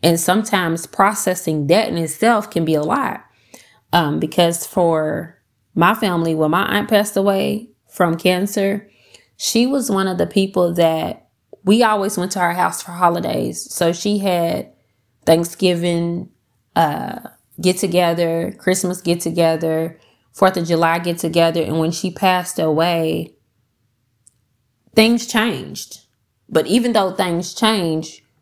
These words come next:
we just decided to do things a little bit differently.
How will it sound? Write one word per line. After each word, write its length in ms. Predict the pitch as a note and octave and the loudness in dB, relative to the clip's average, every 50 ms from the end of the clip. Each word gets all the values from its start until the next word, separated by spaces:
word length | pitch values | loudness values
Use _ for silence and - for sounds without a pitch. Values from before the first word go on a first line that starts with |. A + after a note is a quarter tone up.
| _ _ _ _ _ _ _ _ | _ _ _ _ _ _ _ _
we 180 | - - G3 G3 | 0 2 2 4
just 200 | G3 F#3+ G3 - | 2 0 -2 -2
decided 580 | F3 F#3 - F3 E3 E3 E3 E3+ E3+ E3 D#3+ - | -6 -2 0 2 2 2 2 0 -2 -2 -4 -4
to 320 | - - D#3+ D#3 D#3 D3+ | -2 0 0 0 0 0
do 160 | C#3 D#3+ E3 | 0 0 0
things 260 | E3 E3+ E3 E3 E3 | 0 0 0 0 -2
a 60 | E3+ D#3 | -2 0
little 280 | D3+ D#3 D3+ D3+ D3+ | 0 0 0 0 0
bit 240 | D3 D#3 D3 C#3 - | 0 0 0 0 0
differently. 680 | - G3+ A3+ - G3+ - - - - - - E3 - | 0 0 0 -2 -4 -6 -6 -8 -8 -8 -8 -10 -12